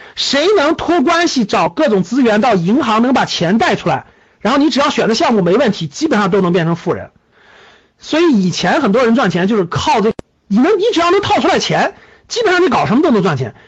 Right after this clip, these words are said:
开工厂啊，搞房地产啊，搞点商场什么都能赚钱。但现在不是这样，现在是社会上钱特别多，但是真正好的资产特别少，所以说呢，很多坑，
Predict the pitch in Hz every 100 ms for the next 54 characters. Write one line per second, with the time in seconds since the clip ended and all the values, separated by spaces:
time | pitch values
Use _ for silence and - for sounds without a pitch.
0 | - 240 233 269 202 185 220 202 160 190
1 | 269 214 - 202 202 240 196 202 247 202
2 | 180 151 226 170 135 107 107 - - -
3 | - 311 - 381 311 302 170 226 214 131
4 | - - - - 392 339 285 - 349 330
5 | 233 - - 202 330 330 208 156 143 -
6 | - _ _ _ _ _ _ _ - 381
7 | 349 - 440 466 440 403 - - 151 190
8 | - 415 330 175 170 143 110 82 - 247
9 | 349 269 320 311 196 185 269 - - 285